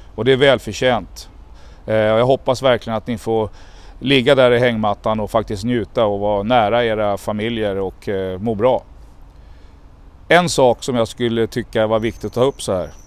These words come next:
det är att vi har tillsammans på Facebook en väldigt bra dialog, tycker jag. Det är högt i tak, det är många som tycker till, men jag tycker det ska fortsätta vara så.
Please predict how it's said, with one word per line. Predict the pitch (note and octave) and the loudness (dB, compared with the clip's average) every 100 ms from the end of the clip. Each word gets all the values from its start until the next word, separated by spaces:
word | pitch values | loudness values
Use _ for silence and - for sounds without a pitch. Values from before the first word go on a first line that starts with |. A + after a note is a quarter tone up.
| - - | -20 -8
det | B2 B2+ | 0 2
är | |
att | - - - | 2 -4 -14
vi | A#2 C#3+ D#3+ C#3+ C3 - - - - - | -6 -4 -2 -4 -8 -16 -20 -20 -20 -8
har | - C3+ B2+ A2+ | 4 6 6 4
tillsammans | - - B2 A#2+ A#2 - | -4 0 2 2 -2 -4
på | A2 | -6
Facebook | - A#2+ A2+ - F#2+ - - - | 0 0 0 -6 -8 -8 -20 -8
en | B2 A#2 A2+ | -4 -4 -2
väldigt | B2+ D3+ B2+ A#2+ A#2+ B2+ A2 - | 4 4 4 -2 -2 -2 -4 -6
bra | G#2 G#2+ G2+ | -2 0 0
dialog, | G#2 G#2 A2 G#2 - | -2 -2 -2 -4 -8
tycker | G2 | -8
jag. | G2+ G2 E2 - - - - - | -4 -4 -6 -14 -20 -20 -20 -10
Det | A#2 | -2
är | B2 | 4
högt | D3+ - - | 4 4 -4
i | D3 | 0
tak, | C#3 C#3 C#3+ - - G#2 | 4 6 4 0 -12 -6
det | |
är | B2 | 0
många | C3+ B2 A#2 | 0 0 -2
som | C3 | -4
tycker | C3+ A#2+ B2+ | -4 -4 -4
till, | C3 B2+ C#3+ C#3+ - - - - | 0 0 -2 -8 -16 -20 -20 -14
men | - C3 B2+ | 2 2 4
jag | B2+ | 2
tycker | C3+ B2+ C3+ | 0 -4 -4
det | |
ska | A#2+ B2+ | -4 -4
fortsätta | - A#2+ - A#2+ A2+ | -4 -6 -4 -4 0
vara | A#2+ A#2+ | 0 0
så. | - E2+ | -4 -12